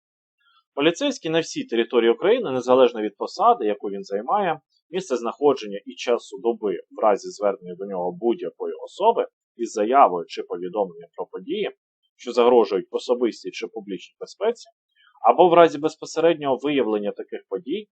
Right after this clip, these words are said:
зобов'язаний вжити необхідних заходів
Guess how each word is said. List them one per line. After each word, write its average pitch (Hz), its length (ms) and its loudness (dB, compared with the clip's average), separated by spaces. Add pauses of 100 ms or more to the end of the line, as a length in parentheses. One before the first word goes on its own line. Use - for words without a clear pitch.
(140)
зобов'язаний 123 760 0
вжити 131 500 -6 (120)
необхідних 92 580 -12
заходів 151 520 2